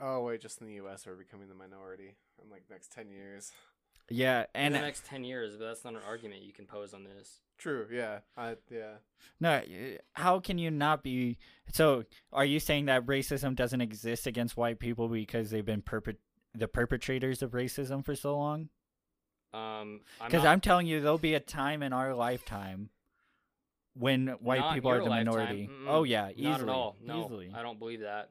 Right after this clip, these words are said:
Speaker 3: Not for a second.
Speaker 2: There won't be a time in my lifetime, hopefully, that any race, well, it's
Speaker 3: So,
Speaker 2: happening now,
Speaker 3: so,
Speaker 2: but any
Speaker 3: oh,
Speaker 2: race
Speaker 3: so,
Speaker 2: is,
Speaker 3: okay, so what
Speaker 2: has
Speaker 3: you're
Speaker 2: a
Speaker 3: saying
Speaker 2: prejudice against
Speaker 3: is
Speaker 2: them.
Speaker 3: if you're the minority, you're, you're automatically racist.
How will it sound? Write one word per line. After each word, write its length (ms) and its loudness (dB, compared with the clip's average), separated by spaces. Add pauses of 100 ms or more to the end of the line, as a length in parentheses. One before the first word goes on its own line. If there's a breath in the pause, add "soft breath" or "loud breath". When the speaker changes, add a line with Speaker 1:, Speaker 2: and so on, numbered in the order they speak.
Speaker 3:
Not 240 -12
for 100 -16
a 20 -14
second. 500 -12 (500 loud breath)
Speaker 2:
There 160 8
won't 200 6
be 140 4
a 60 2
time 320 2
in 80 0
my 160 4
lifetime, 560 2
hopefully, 600 2 (280 loud breath)
that 500 4 (800 soft breath)
any 240 2
race, 560 0 (120)
well, 140 0
it's 140 -2
Speaker 3:
So, 40 4
Speaker 2:
happening 300 4
now, 220 6
Speaker 3:
so, 20 2
Speaker 2:
but 140 2
any 240 4
Speaker 3:
oh, 40 0
Speaker 2:
race 120 4
Speaker 3:
so, 180 6
Speaker 2:
is, 120 2
Speaker 3:
okay, 320 -2
so 180 -6
what 80 -2
Speaker 2:
has 160 4
Speaker 3:
you're 60 2
Speaker 2:
a 20 0
Speaker 3:
saying 140 -2
Speaker 2:
prejudice 420 -2
against 240 -6
Speaker 3:
is 300 -4
Speaker 2:
them. 60 -8
Speaker 3:
if 160 -14
you're 200 -2
the 100 -4
minority, 720 -4
you're, 380 -8 (800)
you're 200 -6
automatically 520 -6
racist. 480 -14